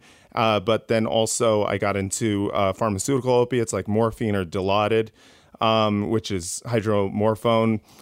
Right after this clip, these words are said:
uh, Vicodin, stuff like that as well. Um, but yeah, so, you know, we started experimenting, uh,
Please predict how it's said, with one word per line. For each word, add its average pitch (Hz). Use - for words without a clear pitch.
uh, 98
Vicodin, 98
stuff -
like 98
that 104
as 98
well. 120
Um, 120
but 156
yeah, 185
so, 147
you 170
know, 147
we 139
started 139
experimenting, 127
uh, 117